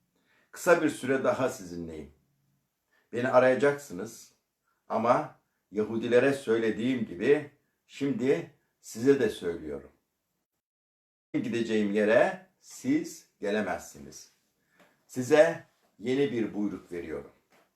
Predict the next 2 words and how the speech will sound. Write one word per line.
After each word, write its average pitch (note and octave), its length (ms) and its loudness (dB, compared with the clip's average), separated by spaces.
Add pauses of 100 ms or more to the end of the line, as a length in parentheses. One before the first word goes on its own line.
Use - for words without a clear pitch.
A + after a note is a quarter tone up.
(960)
Birbirinizi B2 1000 0 (140)
sevin. E2+ 580 -8